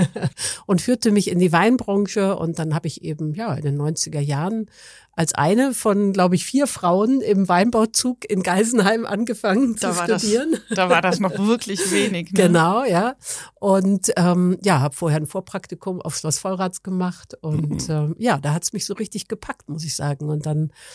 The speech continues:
Speaker 1: ja, war das auch ein tolles Studium, tolle Zeit. Und danach habe ich eben so meinen Weg in der Weinbranche gemacht.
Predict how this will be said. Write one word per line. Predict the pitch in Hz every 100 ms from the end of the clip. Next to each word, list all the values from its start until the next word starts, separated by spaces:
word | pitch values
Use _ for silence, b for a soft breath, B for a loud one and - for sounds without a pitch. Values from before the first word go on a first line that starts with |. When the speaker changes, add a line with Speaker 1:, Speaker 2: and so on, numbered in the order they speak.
| B B
Speaker 1:
ja, | - 143
war | 139
das | 156 160
auch | 156 170
ein |
tolles | - 185 202
Studium, | - - 220 208 202 196
tolle | 185 208
Zeit. | - 175 175 175 - B B B _
Und | 185 160
danach | 151 143 147 170
habe | 151
ich | -
eben | 160 156 151 139
so | - 160
meinen | 156 156 147
Weg | 147
in | 156
der | 156 147
Weinbranche | 156 180 - 147 123 147
gemacht. | 139 135 -